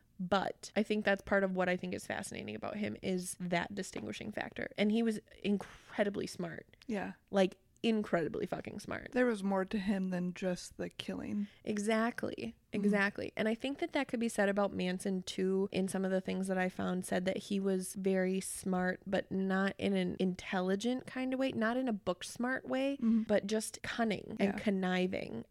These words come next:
Speaker 1: And obviously, to be manipulative to that level requires a certain type of emotional intelligence,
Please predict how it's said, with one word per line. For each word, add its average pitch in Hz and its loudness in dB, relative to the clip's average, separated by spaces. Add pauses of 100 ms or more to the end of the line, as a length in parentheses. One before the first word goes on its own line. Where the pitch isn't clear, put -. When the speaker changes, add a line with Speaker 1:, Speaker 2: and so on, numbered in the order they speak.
Speaker 1:
And 185 0
obviously, 202 2
to - -2
be 226 0
manipulative 214 0
to 208 0
that 190 0
level 202 -2
requires 185 4
a 185 2
certain 175 0
type 175 0
of 175 0
emotional 170 0
intelligence, - -6